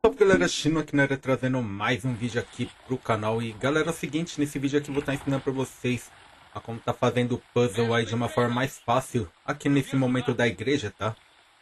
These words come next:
No, na, no caso, no momento onde você vai salvar a Ashley e tudo mais, né?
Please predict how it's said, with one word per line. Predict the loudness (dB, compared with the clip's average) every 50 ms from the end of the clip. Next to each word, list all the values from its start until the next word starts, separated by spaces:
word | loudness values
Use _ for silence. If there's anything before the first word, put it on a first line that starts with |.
| _ _ _ _ -18
No, | -14 -12 -10 -10 -10
na, | -8 -4 -2 0 0 0
no | -2 -4 -8 -2
caso, | 0 0 0 2 2 2 2 2 2 0 -4 -10 -6
no | -2 0
momento | 2 2 2 2 0 0 0 -2
onde | -2 -2 -2
você | -2 -2 -2 -2 -2
vai | 0 2 2 2 2 2 -2 -6 -16 -20 -10 -2
salvar | 0 0 0 2 2 2 4
a | 4 2 2
Ashley | 0 -2 -2 -6 -8 -8 -8
e | -8
tudo | -8 -8 -6 -6
mais, | -4 -4 -4 -4 -4
né? | -4 -6 -6